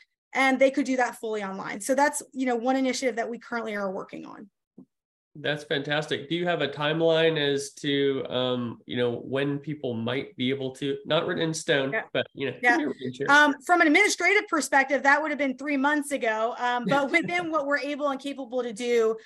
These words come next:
Speaker 1: um, I would say we're gonna have more clarity on that come January of twenty twenty-four.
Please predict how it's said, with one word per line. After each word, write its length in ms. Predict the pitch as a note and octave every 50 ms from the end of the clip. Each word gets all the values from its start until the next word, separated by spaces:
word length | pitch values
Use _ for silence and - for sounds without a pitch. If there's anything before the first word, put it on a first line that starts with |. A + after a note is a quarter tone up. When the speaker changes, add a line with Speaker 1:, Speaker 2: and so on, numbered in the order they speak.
| - - - - - - -
Speaker 1:
um, 240 | - B3 B3 B3+ B3+
I 100 | B3 C4+
would 140 | D4 D4+ C#4+
say 140 | - D4+ C#4+
we're 140 | C4 C4 C4
gonna 160 | C#4 C#4 C4+
have 240 | B3+ C#4 C4+ B3+ A3+
more 180 | A#3+ B3+ B3+ B3+
clarity 360 | B3+ - B3+ A#3+ A#3+ B3 B3+
on 100 | B3+ B3
that 180 | A#3+ A#3 G#3+ -
come 260 | - B3+ A#3+ A#3+ A3+
January 420 | G3+ G#3+ A3+ A3 A3+ A3+ A3+ A3 A3
of 80 | G#3
twenty 300 | G#3+ - - G#3+ G#3 G#3
twenty-four. 800 | G3+ - - G#3 G#3 G3+ G3 G3+ - G3 F#3+ - - - G3+ G3+